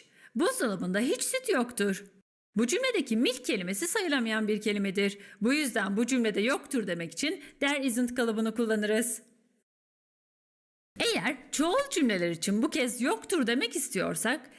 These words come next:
there aren't kalıbını kullanırız. There aren't'ın uzun yazılışı there are not'tır. Ama bu genellikle kullanılmaz. There aren't olarak kullanılır.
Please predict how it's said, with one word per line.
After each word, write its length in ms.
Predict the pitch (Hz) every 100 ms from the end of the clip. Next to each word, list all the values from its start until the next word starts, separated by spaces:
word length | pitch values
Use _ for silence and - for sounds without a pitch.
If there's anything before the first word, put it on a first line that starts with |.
| - 269
there 280 | 440 392 -
aren't 420 | 285 285 240 -
kalıbını 440 | 196 185 175 170
kullanırız. 680 | 170 160 165 160 - - - - _ _ _ _ _ -
There 260 | 185 208 -
aren't'ın 480 | 226 285 466 - 202
uzun 280 | 220 247 453
yazılışı 680 | 349 175 180 175 233 349 - - - 190
there 200 | 220 240
are 280 | 208 254 320
not'tır. 640 | 339 - - 202 190 - - _ -
Ama 240 | 262 247
bu 80 | 220
genellikle 640 | 226 214 185 196 - 202
kullanılmaz. 680 | 285 277 185 170 185 294 415 - - -
There 220 | 415 370
aren't 360 | 311 254 240
olarak 380 | 214 190 185 185
kullanılır. 640 | 196 175 170 165 170 170